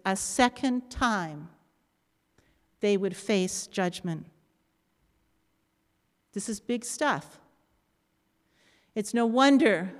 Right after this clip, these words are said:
that Peter and John found themselves in prison. Peter ends his speech to the Jewish people by reminding them that they were God's chosen people.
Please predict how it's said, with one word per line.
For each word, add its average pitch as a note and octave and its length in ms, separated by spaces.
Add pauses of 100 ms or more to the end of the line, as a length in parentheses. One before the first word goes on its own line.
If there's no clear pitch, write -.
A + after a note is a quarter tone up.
that F#3+ 500
Peter G#3+ 420
and G3 200
John G3+ 380
found G3 340
themselves F#3 480
in F3+ 160
prison. E3+ 400 (1040)
Peter C#4 240
ends C#4+ 340
his C4 140
speech - 580
to C#4 60
the A3+ 140
Jewish A#3+ 340
people C4 280
by A3 160
reminding B3 600
them B3 240 (340)
that A3 520 (560)
they G#3+ 160
were G#3+ 100
God's A3 460
chosen B3 640
people. - 480